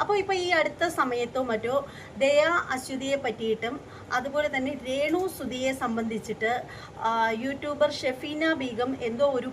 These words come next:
പരാമർശം നടത്തിയതായിട്ട് പറഞ്ഞിട്ട് ഈ പറയുന്ന ദയ അശ്വതി ഇപ്പോൾ രംഗത്തെത്തിയിട്ടുണ്ട്. അപ്പോൾ അവർ പറയുന്നത് എന്താണെന്ന് വെച്ചാൽ ഷെഫീന ബീഗം എന്ന് പറയുന്ന യൂട്യൂബർ, ആ, പുള്ളിക്കാരത്തി ഉണ്ടല്ലോ, രേണു സുധി ഇപ്പോൾ ദുബായിൽ പോയ-, പോയിട്ടുണ്ടായിരുന്നല്ലോ.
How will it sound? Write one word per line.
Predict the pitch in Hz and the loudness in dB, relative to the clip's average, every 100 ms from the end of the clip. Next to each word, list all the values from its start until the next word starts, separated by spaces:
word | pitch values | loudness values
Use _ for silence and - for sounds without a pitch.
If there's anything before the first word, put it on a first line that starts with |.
| - | 0
പരാമർശം | 254 277 277 294 285 302 | 4 4 4 2 0 -2
നടത്തിയതായിട്ട് | 262 220 247 247 233 202 196 233 | 0 -2 -4 -2 2 0 -2 -2
പറഞ്ഞിട്ട് | 196 180 190 208 196 185 240 - - - - | 0 0 -2 -2 -2 -2 -2 -4 -10 -16 -8
ഈ | 311 392 302 | -2 0 0
പറയുന്ന | 247 226 220 247 | 0 0 -2 -2
ദയ | 220 220 247 320 - | 0 2 4 2 2
അശ്വതി | 262 - 214 220 277 - | -4 0 -2 -2 -8 -10
ഇപ്പോൾ | - 233 | -6 0
രംഗത്തെത്തിയിട്ടുണ്ട്. | 220 214 226 294 294 226 220 262 220 185 190 - - - - - - | 2 4 4 2 2 0 -2 -8 -4 -2 -2 -2 -8 -16 -16 -6 -2
അപ്പോൾ | 269 330 339 - | 2 2 2 2
അവർ | 277 359 415 | 2 2 0
പറയുന്നത് | 277 262 269 302 | 0 0 -2 -2
എന്താണെന്ന് | 247 240 247 247 | -2 -2 -2 -2
വെച്ചാൽ | 202 214 190 247 311 - - - - - | 0 0 0 0 -2 -6 -18 -14 -6 0
ഷെഫീന | 294 320 339 330 349 | 2 2 2 4 2
ബീഗം | 294 294 302 302 220 | 0 -2 -4 -4 -4
എന്ന് | 220 233 | -4 0
പറയുന്ന | 220 202 202 214 | 0 2 0 -2
യൂട്യൂബർ, | 247 196 - 220 175 196 294 - - - - | -2 -4 0 0 2 0 0 -8 -14 -10 -2
ആ, | 240 240 240 240 240 233 - - 240 240 262 | 0 2 2 0 -2 -6 -14 -10 -6 -4 -4
പുള്ളിക്കാരത്തി | 269 311 311 320 | 0 2 4 4
ഉണ്ടല്ലോ, | 254 214 208 | 4 6 6
രേണു | 214 262 330 | 4 2 0
സുധി | 330 330 311 | -2 -2 -2
ഇപ്പോൾ | 269 277 | -2 0
ദുബായിൽ | 277 220 254 254 269 | 0 2 2 2 -2
പോയ-, | 269 240 233 233 208 - - | -2 0 0 -2 -6 -10 0
പോയിട്ടുണ്ടായിരുന്നല്ലോ. | 302 311 269 247 220 190 180 | 0 0 -2 2 2 0 -4